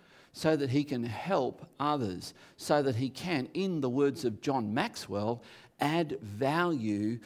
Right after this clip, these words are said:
to the lives of other people. And by the way, that's one of the essential components of this word significance. That's the difference between success and significance.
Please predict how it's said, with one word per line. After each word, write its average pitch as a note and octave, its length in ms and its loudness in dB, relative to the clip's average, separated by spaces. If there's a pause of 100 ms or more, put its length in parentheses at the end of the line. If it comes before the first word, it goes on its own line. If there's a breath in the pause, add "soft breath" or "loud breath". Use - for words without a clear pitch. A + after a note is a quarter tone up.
(160 loud breath)
to F3+ 100 -2
the E3 100 2
lives A#2+ 500 2
of A2 100 -2
other G#2+ 200 0
people. B2+ 520 -6 (720 soft breath)
And A2 80 -6
by F3+ 180 2
the D#3 100 4
way, C#3 200 6
that's D3 260 -2
one E3+ 160 0
of D3+ 80 0
the B2+ 100 -2
essential F3+ 600 -4
components B2 880 -2
of A#2 120 -4
this C#3+ 240 -4
word A#2 400 2 (480 soft breath)
significance. A#2 1040 -6 (1080)
That's C3 520 0
the D3+ 160 0
difference D3+ 560 -2
between A#2 580 -4 (600 soft breath)
success A#2+ 880 0
and A#2 200 -2
significance. G#2+ 920 -8